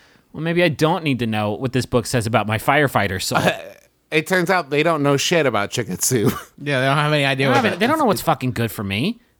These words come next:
Speaker 1: Um, it's all carrots. What?
Speaker 2: <laughs> This is just a can of carrots.
Speaker 1: Do you think, is
Speaker 3: Uh,
Speaker 1: there a law preventing me from reading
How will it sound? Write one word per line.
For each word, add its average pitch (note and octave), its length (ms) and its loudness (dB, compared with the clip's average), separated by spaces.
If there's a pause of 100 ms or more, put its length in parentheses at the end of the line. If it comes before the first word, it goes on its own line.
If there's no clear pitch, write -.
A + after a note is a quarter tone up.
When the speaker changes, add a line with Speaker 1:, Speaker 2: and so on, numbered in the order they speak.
(680)
Speaker 1:
Um, B2+ 600 2
it's - 120 -2
all B3+ 120 2
carrots. - 720 -2 (160)
What? G4+ 420 0 (140)
Speaker 2:
<laughs> - 140 -20 (600)
This B3 200 -4
is B3+ 100 -6
just D4+ 160 0
a A3+ 40 -4
can B3 260 2
of A3 100 -2
carrots. G3+ 680 0 (500)
Speaker 1:
Do G#3+ 60 0
you E4 80 4
think, F#4+ 340 0
is A3+ 60 2
Speaker 3:
Uh, C#4 60 2
Speaker 1:
there F#4+ 160 2
a D4+ 60 2
law G3+ 640 2 (120)
preventing C#3+ 720 -2
me B2+ 560 0 (100)
from C3 360 2
reading A#2+ 640 2